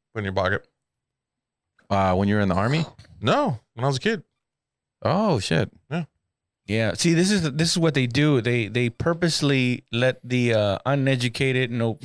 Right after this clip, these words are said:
Speaker 3: no, no
Speaker 2: <laughs>
Speaker 3: offense, uh,
Speaker 1: They
Speaker 3: have
Speaker 1: knew
Speaker 3: access to contraceptives so that
Speaker 2: Yeah.
Speaker 3: they become more sexually active, so that, that there's a higher probability for them to have kids,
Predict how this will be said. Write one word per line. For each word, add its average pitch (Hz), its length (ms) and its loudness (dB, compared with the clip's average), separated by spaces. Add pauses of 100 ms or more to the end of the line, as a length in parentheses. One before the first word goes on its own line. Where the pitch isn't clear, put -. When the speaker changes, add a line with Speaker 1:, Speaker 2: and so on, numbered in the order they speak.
Speaker 3:
no, 185 80 4
no 165 420 2
Speaker 2:
<laughs> 160 40 2
Speaker 3:
offense, 180 460 0 (640)
uh, 117 460 0
Speaker 1:
They 113 80 0
Speaker 3:
have 147 120 2
Speaker 1:
knew 156 160 0
Speaker 3:
access 151 420 0
to - 120 -4
contraceptives 147 680 -2
so 147 140 0
that 139 120 2
Speaker 2:
Yeah. 110 200 2
Speaker 3:
they - 60 0
become 151 200 0
more 160 340 2
sexually 170 480 -2
active, 185 400 -2
so 156 120 -2
that, 147 280 -2
that 110 220 0
there's 139 200 0
a 139 60 0
higher 143 220 2
probability 143 640 0
for 139 100 -4
them 139 160 0
to 127 60 2
have 139 220 -2
kids, 160 340 -2